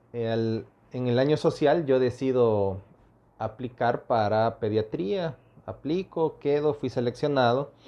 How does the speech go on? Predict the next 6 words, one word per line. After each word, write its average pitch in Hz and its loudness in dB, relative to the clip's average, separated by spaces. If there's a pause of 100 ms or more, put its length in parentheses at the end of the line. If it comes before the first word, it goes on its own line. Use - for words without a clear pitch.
(500)
y 123 0
así 120 2
es 120 2
como 101 -2 (180)
yo 110 0
me 113 0